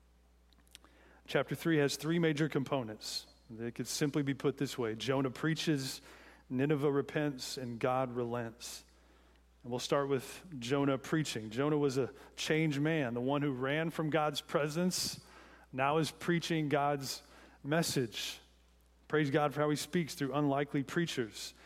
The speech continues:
So if you just kind of journey down through verse one through verse four, go there with me. It says, "Then the word of the Lord came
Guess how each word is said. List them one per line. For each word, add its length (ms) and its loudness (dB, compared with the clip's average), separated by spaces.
So 120 -2
if 60 -2
you 80 4
just 160 4
kind 140 4
of 80 0
journey 300 2
down 240 2
through 140 -2
verse 380 0
one 300 2
through 160 -2
verse 320 0
four, 560 -2
go 160 2
there 100 2
with 260 -2
me. 140 -4
It 60 -6
says, 220 2
"Then 120 4
the 100 6
word 260 4
of 60 2
the 80 2
Lord 380 2
came 480 2